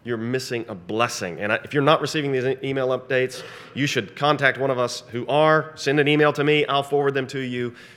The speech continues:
They are such a testimony of faith. They're, they're, they're in the hospital with this little child, and, and last night, um, I mean, over and over again, Johnson is affirming a-, as he, as he responds to his,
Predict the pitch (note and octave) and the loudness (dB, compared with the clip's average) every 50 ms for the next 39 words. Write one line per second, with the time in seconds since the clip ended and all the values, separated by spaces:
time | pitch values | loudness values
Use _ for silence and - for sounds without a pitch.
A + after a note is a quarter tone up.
0 | - - - A#2 B2+ B2 A2 A#2 A#2 G#2+ - - C#3+ B2+ - A#2 - - B2 B2 | -20 -8 -2 2 2 2 2 0 -2 -4 -4 -4 -4 -4 -4 -6 -8 -6 -6 -6
1 | - - - A2 G#2+ G#2 G2+ G2+ - G2+ G2 - - G2+ F#2+ F2+ F2+ - - - | -6 -6 -6 -6 -4 -4 -4 -6 -8 -12 -12 -8 -6 -6 -6 -6 -8 -14 -18 -20
2 | - - - - - - - _ _ - - E2+ - - G#2+ A2+ G#2+ - - G#2 | -20 -20 -20 -20 -20 -20 -20 _ _ -10 -8 -8 -6 -2 -2 -2 -2 -2 -2 -2
3 | A2+ G#2+ G#2 G2+ - - - - - A2+ B2+ D3 C#3+ C3+ C#3 C#3+ C#3 - - C#3+ | -2 -2 -2 -4 -8 -14 -14 -6 -2 0 0 2 2 0 0 -2 -2 0 0 0
4 | C#3 C3+ B2 B2 B2 C#3+ C3+ - C3+ C3 B2+ A#2 - B2+ B2 A#2+ B2 B2+ B2+ B2+ | 0 2 0 -2 -4 -4 -6 -4 -4 -4 -4 -4 -2 0 2 2 2 2 2 0
5 | B2+ - - - - - - - - _ - G#2+ A2 A2 G#2+ - - A2+ G#2+ G#2+ | -2 -6 -16 -20 -20 -20 -20 -20 -14 _ 0 0 2 0 0 -2 -4 -4 -2 0
6 | A2 B2 C3 C3+ - - C3 B2+ B2+ B2 B2 B2 - - - - - - - - | 2 0 0 0 0 0 0 2 4 2 2 0 -4 -12 -20 -20 -20 -20 -20 -20
7 | - - _ _ - G2 G2+ G2 F#2+ F#2+ F2+ - - - _ - - - D#3 D3 | -20 -20 _ _ -2 0 0 0 0 -2 -6 -12 -18 -20 _ -10 -2 2 2 4
8 | D3+ D3+ - F3 G3+ F#3 D#3+ D3 C3+ B2+ - D3 D3+ D3 C3 B2+ A#2 G2+ - A2 | 4 4 4 6 4 6 4 2 0 0 0 2 0 2 2 0 -2 -2 -4 -6
9 | G2+ F#2+ F#2 F#2 - C3+ C3+ C#3 B2+ - C#3 C3 A#2+ G#2 A#2 - - B2+ A#2 A#2 | -6 -6 -6 -6 -4 -2 -2 -2 -2 -4 -4 -6 -4 -6 -8 -6 -4 -4 -2 -2
10 | G#2+ G2 F#2+ F#2 F#2 - - - - - - _ _ _ _ - G2 F#2 - B2+ | -2 -4 -6 -8 -10 -14 -18 -20 -20 -20 -20 _ _ _ _ -6 -6 -4 -2 -4
11 | A#2+ - A#2+ - - A#2+ A#2 A#2 A#2+ A2+ G#2 F#2 - B2 A#2+ - - - D3+ D3 | -4 -4 -4 -4 -4 -4 -4 -2 -4 -4 -6 -6 -6 -8 -6 -6 -4 -2 0 2
12 | C#3 A#2+ G#2+ G2+ - - - B2+ A#2+ A2+ A2 G2 - | 2 0 0 -2 -6 -8 -6 -6 -6 -6 -6 -8 -10